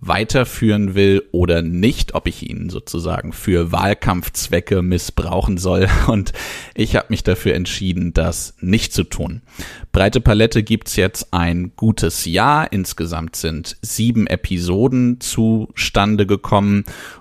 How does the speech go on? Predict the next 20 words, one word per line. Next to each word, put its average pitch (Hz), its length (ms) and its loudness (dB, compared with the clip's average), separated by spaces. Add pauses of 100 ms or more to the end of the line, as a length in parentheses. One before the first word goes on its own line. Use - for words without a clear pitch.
(140)
Und 87 400 2
es - 140 -2
hat 120 120 -2
sich - 240 -4
irgendwie 143 360 2
komisch - 420 4
angefühlt, 104 960 2
jetzt - 440 -2
Wahlkampf 92 760 -2
zu - 180 -4
machen 90 460 -2
über 87 500 0
den 87 320 -2
Podcast. - 640 -2
Oder - 160 -6
es - 340 -12
hätte 110 240 2
sich - 300 -6
komisch 90 380 0
angefühlt. 92 640 -2